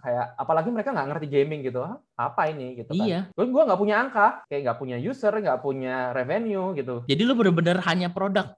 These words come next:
Speaker 1: Iya, jadi punya
Speaker 2: Na-,
Speaker 1: prototype
Speaker 2: nothing
Speaker 1: sama
Speaker 2: else kan. Iya,
Speaker 1: kalau
Speaker 2: kalau
Speaker 1: visi
Speaker 2: kayak
Speaker 1: misi gitu,
Speaker 2: pemikiran
Speaker 1: bro.
Speaker 2: gua, lu datang ke orang, "Eh, gua cuma punya produk ini nih. Kira-kira nanti akan jadi begini nih,"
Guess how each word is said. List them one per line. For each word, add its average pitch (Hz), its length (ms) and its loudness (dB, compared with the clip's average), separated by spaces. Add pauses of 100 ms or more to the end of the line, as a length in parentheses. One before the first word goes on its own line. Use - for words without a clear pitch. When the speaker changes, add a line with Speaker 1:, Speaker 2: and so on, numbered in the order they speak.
Speaker 1:
Iya, 220 240 6
jadi 190 140 2
punya 220 160 -2
Speaker 2:
Na-, - 100 4
Speaker 1:
prototype 202 320 4
Speaker 2:
nothing 208 160 4
Speaker 1:
sama 202 160 4
Speaker 2:
else 196 220 6
kan. 160 140 0 (120)
Iya, 160 180 0
Speaker 1:
kalau 180 140 6
Speaker 2:
kalau 151 80 8
Speaker 1:
visi 165 160 2
Speaker 2:
kayak - 160 4
Speaker 1:
misi 220 80 6
gitu, 247 160 4 (160)
Speaker 2:
pemikiran - 160 6
Speaker 1:
bro. 214 140 6
Speaker 2:
gua, - 100 6
lu 233 100 4
datang 160 300 0
ke 151 100 -6
orang, 127 340 -2 (360)
"Eh, 190 120 0
gua 220 140 6
cuma 233 220 4
punya 175 220 -2
produk 143 360 0
ini 165 280 -4
nih. 196 200 -2 (240)
Kira-kira 143 420 -2
nanti 175 200 0
akan 170 240 -2
jadi 131 220 -2
begini 127 540 -2
nih," 180 240 2